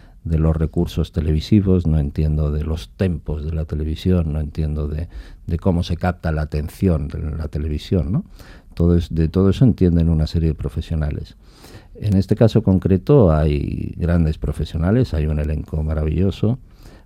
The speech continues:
hay unas productoras muy buenas, hay recursos y sobre todo hay mucha ilusión detrás, ¿no? Eh, por lo tanto, yo creo que saldrá una, una obra perfecta, maravillosa. No va a ser, evidentemente, la novela, no puede ser la novela.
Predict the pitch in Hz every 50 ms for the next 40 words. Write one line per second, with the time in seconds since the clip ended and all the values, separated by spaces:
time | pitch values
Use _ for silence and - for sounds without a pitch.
0 | - - - - 92 90 87 87 85 80 82 82 - - 80 80 76 73 - -
1 | 78 73 76 73 76 76 78 73 80 87 85 92 104 113 - - - - 104 101
2 | 98 95 92 87 - - 90 - - 135 120 - - 80 - 95 92 92 85 -
3 | 117 117 117 101 90 101 87 - 87 71 65 71 - - - 82 73 65 67 -
4 | - - - 76 71 67 - - 92 127 - - - - - - - - - -
5 | - - - - - - - - 90 90 85 85 85 - - 85 80 82 85 -
6 | 98 113 147 - - 151 127 85 92 90 80 - - 95 123 135 - - 82 76
7 | - 82 78 76 78 80 82 80 80 80 80 78 78 76 80 80 80 78 78 76
8 | 76 73 78 80 82 80 82 82 82 80 80 80 78 - - - - - 98 98
9 | - - 76 73 78 78 78 78 78 78 78 82 82 73 - - - - - -
10 | - - - - - - - - - - - - - - 98 101 120 131 127 117
11 | 82 - - - 87 98 87 67 71 71 73 76 78 78 - 78 73 78 76 69
12 | - 71 73 73 73 71 73 73 71 69 78 78 98 107 - 78 76 67 - -
13 | 82 87 - 67 - - - - - - - - -